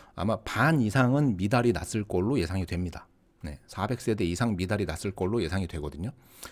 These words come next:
그래서 전 타입이 그냥 다 미달 났다라고 보는 게 맞지 않나. 된 사람들도 사실 이거 꼭 필요하신 거 아니면은 포기할 확률이 높아서. 음. 그래서, 어, 요건 아마도 미분양률이 꽤 높을 거다. 네.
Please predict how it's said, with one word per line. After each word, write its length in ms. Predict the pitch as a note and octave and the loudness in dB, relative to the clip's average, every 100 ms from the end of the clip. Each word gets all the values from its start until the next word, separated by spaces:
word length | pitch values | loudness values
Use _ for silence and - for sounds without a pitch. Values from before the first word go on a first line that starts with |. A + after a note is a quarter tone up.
| - | -16
그래서 200 | - G#2 F#2 - | -8 -4 -6 -6
전 300 | - A#2 D3+ | 0 2 2
타입이 380 | - D3+ C3 C3+ | 0 0 0 0
그냥 220 | A2+ G#2+ | -2 -2
다 120 | F#2+ | -4
미달 320 | E2 G2 A#2+ | -2 0 0
났다라고 840 | G#2 D2+ - G#2+ - - D2+ F2+ F#2+ | -2 -6 -6 -6 -6 -12 -8 -6 -4
보는 200 | F#2 F#2+ | -2 -2
게 80 | |
맞지 300 | A2 E2+ - | -4 -6 -4
않나. 280 | D2+ C#2+ F#2+ - - - _ | -4 -4 -6 -8 -20 -20 _
된 160 | - C3+ | 0 2
사람들도 600 | F3+ F3+ E3+ D#3+ E3 D3+ | 4 4 4 2 2 0
사실 360 | - D3 E3 | -2 -4 -2
이거 320 | B2+ B2 C3 G#2+ - - - | 0 2 2 2 -6 -18 -14
꼭 160 | F3+ | -10
필요하신 480 | - G3 F#3+ F3+ E3 | -2 2 4 4 2
거 80 | C#3 | 2
아니면은 380 | F#2+ G#2+ G#2 G#2 | 2 2 0 0
포기할 400 | E3+ F3+ F3 C#3+ | 2 4 4 2
확률이 240 | C#3+ C#3+ | 0 -2
높아서. 480 | F#2 - D#2+ E2 F#2+ - _ - | -4 -6 -8 -8 -10 -12 _ -12
음. 140 | D2+ - _ - - - - _ _ _ | -12 -12 _ -20 -20 -20 -20 _ _ _
그래서, 600 | - A#2 D3 D#3 D#3+ C#3 | -6 -2 0 2 0 -2
어, 300 | G2 F#2 D#2+ | -2 -2 -2
요건 260 | G#2 A2+ B2+ | -2 -2 0
아마도 320 | F2 A2 G#2+ | 0 -2 -2
미분양률이 600 | F#2 G2 A2+ A#2 G2+ F#2 | -2 0 2 2 0 -2
꽤 100 | - C3+ | -4 -4
높을 400 | F2 - C3 C3+ | -4 -4 -4 -4
거다. 380 | - D#2 E2+ - _ | -6 -6 -8 -10 _
네. 100 | - | -12